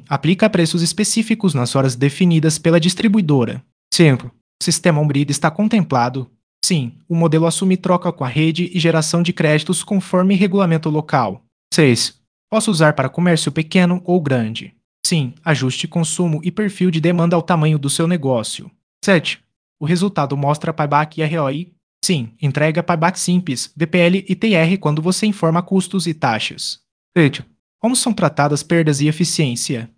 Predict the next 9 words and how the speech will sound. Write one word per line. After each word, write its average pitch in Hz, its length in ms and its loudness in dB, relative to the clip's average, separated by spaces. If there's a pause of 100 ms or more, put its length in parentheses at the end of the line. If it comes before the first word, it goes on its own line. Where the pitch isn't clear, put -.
(280)
Inclui 147 280 -2
perdas 180 360 -2
médias, 139 500 -2
keeping, 175 540 -2 (100)
sombreamento, 180 840 0 (220)
temperatura 185 560 0
e 156 100 -2
performance 196 680 0
ratio. 180 560 -2